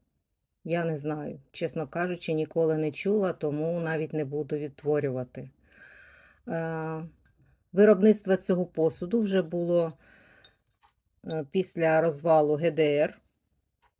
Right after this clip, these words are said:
Бачите, яка зручна форма. Вони такі,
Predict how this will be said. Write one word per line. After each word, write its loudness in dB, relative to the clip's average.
Бачите, -6
яка 2
зручна -2
форма. 0
Вони -2
такі, -2